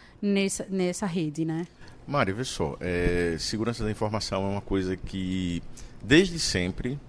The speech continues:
Speaker 2: ela é complicada, mas não é por nada não, porque tem um fator humano. Então, assim, é, o grande problema é fazer com que as pessoas entendam que tem que estar o tempo todo atentas, que elas precisam seguir sempre aquelas orientações que são passadas.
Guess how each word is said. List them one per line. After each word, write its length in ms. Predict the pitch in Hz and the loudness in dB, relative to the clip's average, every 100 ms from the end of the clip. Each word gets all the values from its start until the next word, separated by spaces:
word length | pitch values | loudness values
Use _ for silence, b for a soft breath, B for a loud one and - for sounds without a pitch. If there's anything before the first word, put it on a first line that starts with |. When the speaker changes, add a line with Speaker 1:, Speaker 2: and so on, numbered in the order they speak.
| - | -8
Speaker 2:
ela 180 | 85 87 | 0 0
é 20 | |
complicada, 680 | 80 82 87 82 85 104 143 - B B B B - | 0 -4 -2 2 4 2 -2 -6 B B B B -6
mas 240 | 104 131 | 2 2
não 80 | 156 | 2
é 40 | 165 | 2
por 140 | 170 | 4
nada 220 | 147 151 | 4 4
não, 200 | 127 95 | 2 2
porque 360 | 87 117 - 135 | 0 -6 -2 -2
tem 280 | - 139 147 | 0 0 0
um 120 | 156 | 0
fator 280 | 160 156 165 | -2 0 0
humano. 380 | 143 120 110 95 - - B B B 101 | 2 2 0 -4 -12 -18 B B B -4
Então, 360 | 101 98 95 | 0 2 2
assim, 500 | 107 - - 95 87 - | 2 0 -2 -2 -2 -2
é, 680 | 92 92 90 87 85 82 82 | 0 2 4 4 2 2 0
o 60 | |
grande 320 | 87 85 104 113 | -2 0 0 2
problema 480 | 120 98 92 113 | 2 2 2 2
é 20 | 120 | 2
fazer 240 | 117 104 | -2 -2
com 120 | 113 | -4
que 100 | 107 | -6
as 80 | 104 | -6
pessoas 420 | 107 - 101 98 | -4 0 2 2
entendam 480 | 120 - 98 104 92 | 0 2 4 4 2
que 200 | - 101 | -4 -8
tem 200 | - 101 | -2 -2
que 60 | - | 0
estar 100 | 95 | -2
o 60 | |
tempo 180 | - 98 | 0 0
todo 180 | 101 120 | 2 2
atentas, 680 | - 110 101 90 87 - - B B B B | 2 2 2 0 -4 -6 -12 B B B B
que 80 | - | 2
elas 160 | 107 - | 4 4
precisam 640 | 117 - 117 107 90 90 | 0 0 2 2 2 -2
seguir 340 | - 101 110 | 0 2 4
sempre 360 | 107 - 110 107 | 4 2 2 2
aquelas 220 | 107 104 | 2 2
orientações 560 | 98 98 95 98 104 90 | 4 2 0 -2 -2 -4
que 80 | - | -2
são 160 | 110 | -4
passadas. 560 | 104 120 - 92 92 | -2 -2 2 2 2